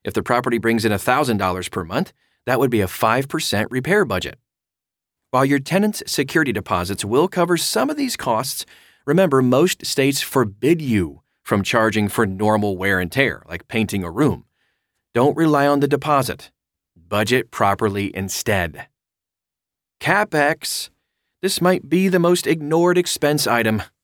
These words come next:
CapEx, short for capital expenditures, or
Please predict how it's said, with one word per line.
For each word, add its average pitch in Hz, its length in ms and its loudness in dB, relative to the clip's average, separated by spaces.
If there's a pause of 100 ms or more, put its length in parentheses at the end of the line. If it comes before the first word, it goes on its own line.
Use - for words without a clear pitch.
(500)
CapEx, 113 680 -4 (200)
short - 280 2
for 104 360 2 (280)
capital 131 540 0
expenditures, 110 880 -4 (300)
or 98 320 2